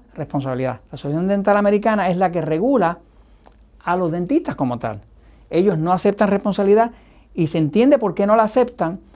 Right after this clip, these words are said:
porque si aceptaran responsabilidad se abrirían a demandas,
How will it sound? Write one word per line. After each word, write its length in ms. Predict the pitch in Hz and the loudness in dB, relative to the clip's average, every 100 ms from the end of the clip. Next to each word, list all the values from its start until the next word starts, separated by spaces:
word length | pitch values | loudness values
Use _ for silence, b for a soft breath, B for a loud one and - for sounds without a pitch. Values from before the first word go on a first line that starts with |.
| b _ | b _
porque 240 | 156 156 | -2 -2
si 140 | 143 151 | -2 -2
aceptaran 520 | - 139 - 226 262 | -2 -2 2 2 2
responsabilidad 540 | 254 262 247 247 269 | 0 2 4 4 4
se 140 | 226 180 | 4 2
abrirían 640 | 160 156 214 240 185 190 b b - | 2 0 2 2 0 -4 b b -4
a 140 | 151 | 0
demandas, 720 | 147 175 240 185 139 127 - | 2 4 4 4 0 -4 -14